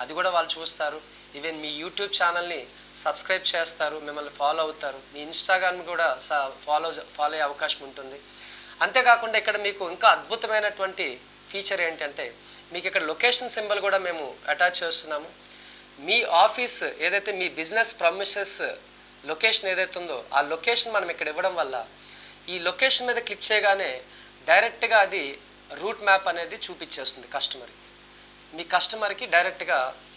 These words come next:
రూట్ మ్యాప్ అనేది చూపిస్తుంది అనమాట. మీరు చూడండి, so డైరెక్ట్గా రూట్ మ్యాప్ వచ్చేసింది. Just మనం స్టార్ట్ అని కొట్టాము అంటే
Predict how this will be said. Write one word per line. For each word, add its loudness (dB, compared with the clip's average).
రూట్ -8
మ్యాప్ -2
అనేది -6
చూపిస్తుంది -4
అనమాట. -16
మీరు -8
చూడండి, -6
so -8
డైరెక్ట్గా -2
రూట్ -10
మ్యాప్ 0
వచ్చేసింది. -6
Just 2
మనం 2
స్టార్ట్ 8
అని -2
కొట్టాము 0
అంటే -6